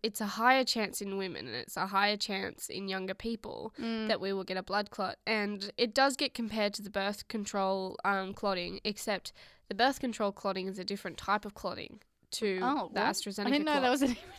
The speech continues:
Speaker 2: type of blood clot. I, I thought they were
Speaker 1: Yeah.
Speaker 2: all the same.
Speaker 1: As young people, we're told, "Get the vaccine, get the vaccine." So I've booked in for AstraZeneca, but I,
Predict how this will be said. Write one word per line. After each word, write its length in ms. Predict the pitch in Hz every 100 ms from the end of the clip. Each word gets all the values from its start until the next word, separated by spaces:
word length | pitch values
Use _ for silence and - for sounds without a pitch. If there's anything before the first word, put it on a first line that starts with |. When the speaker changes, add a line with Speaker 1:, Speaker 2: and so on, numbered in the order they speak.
| - -
Speaker 2:
type 100 | 269
of 20 | 233
blood 240 | 240 233
clot. 420 | 240 226 214 226 -
I, 40 | 233
I 40 |
thought 180 | 269 262
they 80 | 240
were 80 |
Speaker 1:
Yeah. 80 | 247 226
Speaker 2:
all 100 | 226
the 100 | 240
same. 400 | 247 208 208 202
Speaker 1:
As 160 | 247
young 160 | 233 220
people, 480 | 233 226 220 214 202 _
we're 220 | 220 208
told, 340 | 208 - 214 196
"Get 140 | 294
the 60 | 277
vaccine, 360 | 277 - 262
get 140 | 240 -
the 40 |
vaccine." 520 | 269 262 262 240 214 - - - -
So 160 | -
I've 180 | 220 214
booked 220 | 277 277
in 140 | 285 262
for 80 | 247
AstraZeneca, 720 | 233 - 220 214 220 202 196
but 100 | 202
I, 100 | 233